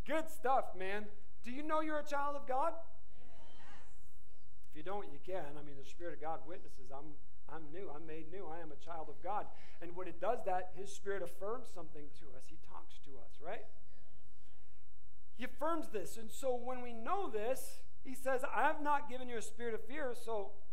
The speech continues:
hey, when fear starts creeping in, it always tries. It always tries. Reject it. Second Timothy one, "For God has not given us a spirit of fear and timidity,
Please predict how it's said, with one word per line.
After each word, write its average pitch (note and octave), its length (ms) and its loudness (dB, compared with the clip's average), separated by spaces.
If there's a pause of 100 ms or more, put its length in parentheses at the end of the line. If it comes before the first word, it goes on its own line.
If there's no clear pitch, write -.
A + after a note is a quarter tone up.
(200)
hey, E3+ 220 0 (720)
when D#3+ 120 0
fear G3+ 220 0
starts G3+ 320 0
creeping G3 320 0
in, G#3+ 60 0
it C4+ 140 0
always C#4+ 280 2
tries. F3+ 640 0 (640)
It D#3 100 -2
always D#3+ 260 -2
tries. D#3 580 0 (1300)
Reject F#3 460 0
it. - 60 0 (2750)
Second F#3+ 280 0
Timothy F#3+ 320 -2
one, G3+ 320 0
"For D#3+ 100 0
God D#3+ 240 0
has F3 120 0
not D3+ 240 0
given D#3 180 -2
us D3 140 0
a - 40 0
spirit D#3 320 0
of C3+ 80 0 (120)
fear D#3 180 -2
and C#3 160 0
timidity, D3 420 0